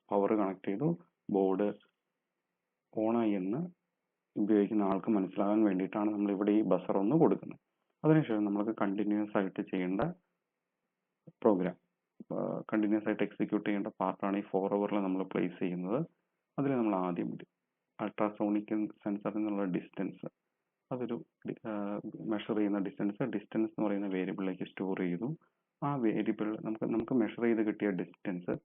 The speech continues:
പത്ത് സെന്റിമീറ്ററിൽ താഴെയാണെങ്കിൽ, ഇവിടെ നമുക്ക് ഡിസ്റ്റൻസ് കിട്ടുന്നത് സെന്റിമീറ്ററിലാണ്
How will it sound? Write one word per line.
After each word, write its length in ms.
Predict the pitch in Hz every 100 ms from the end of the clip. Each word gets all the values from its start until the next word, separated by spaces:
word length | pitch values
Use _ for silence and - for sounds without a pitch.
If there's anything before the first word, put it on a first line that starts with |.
| -
പത്ത് 320 | - _ 123 123
സെന്റിമീറ്ററിൽ 600 | 107 104 101 104 - 127 -
താഴെയാണെങ്കിൽ, 500 | 104 101 95 87 - _ _
ഇവിടെ 160 | - 117
നമുക്ക് 200 | 110 107
ഡിസ്റ്റൻസ് 500 | 104 92 - 110 -
കിട്ടുന്നത് 280 | 104 104 104
സെന്റിമീറ്ററിലാണ് 800 | 104 95 107 110 107 - - -